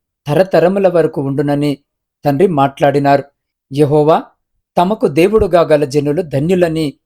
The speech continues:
తనకు స్వాస్థ్యముగా ఆయన్నే వారిని ఏర్పరచుకున్నాడు. అట్టివారు ధన్యులని లేఖనము సెలవిచ్చిన ప్రకారము,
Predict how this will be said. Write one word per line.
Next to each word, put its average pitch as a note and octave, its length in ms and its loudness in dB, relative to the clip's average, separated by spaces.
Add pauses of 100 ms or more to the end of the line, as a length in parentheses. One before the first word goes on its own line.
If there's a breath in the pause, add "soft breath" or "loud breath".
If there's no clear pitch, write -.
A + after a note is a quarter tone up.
(400)
తనకు E3 260 -2
స్వాస్థ్యముగా F3 760 0 (120)
ఆయన్నే E3+ 400 0 (580)
వారిని D3+ 320 2
ఏర్పరచుకున్నాడు. D3 1080 0 (500)
అట్టివారు E3 520 2
ధన్యులని D#3+ 760 -2 (500)
లేఖనము E3+ 560 0
సెలవిచ్చిన D3 540 -2
ప్రకారము, D3+ 520 0